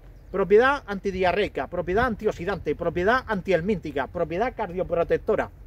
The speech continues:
propiedad hepatorrenal, propiedad diurética y así un sinfín de propiedades que lleva, más aparte propiedad fito-, eh, propiedad estrogénica. Vamos a hablar de la propiedad estrogénica porque estos frutos,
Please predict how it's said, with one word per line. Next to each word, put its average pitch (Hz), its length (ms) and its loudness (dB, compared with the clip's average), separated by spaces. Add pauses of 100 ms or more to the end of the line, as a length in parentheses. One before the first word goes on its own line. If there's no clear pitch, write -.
(160)
propiedad 175 560 2 (500)
hepatorrenal, 170 720 -2
propiedad 175 540 0
diurética 175 720 -2 (360)
y 156 60 -8
así 220 260 -6
un 233 100 -6
sinfín 220 320 -6
de 202 120 2
propiedades 175 500 0
que 151 100 -12
lleva, 214 220 -2
más 160 160 -8
aparte 190 480 -2 (460)
propiedad 175 500 0
fito-, 170 420 0 (160)
eh, 143 540 -2 (160)
propiedad 147 320 -2
estrogénica. 151 640 0
Vamos 190 220 -2
a 233 40 0
hablar 233 160 -2
de 214 100 -2
la 208 100 -2
propiedad 190 340 -4
estrogénica 180 680 -4 (280)
porque 151 200 -8
estos - 200 -2
frutos, 220 480 -2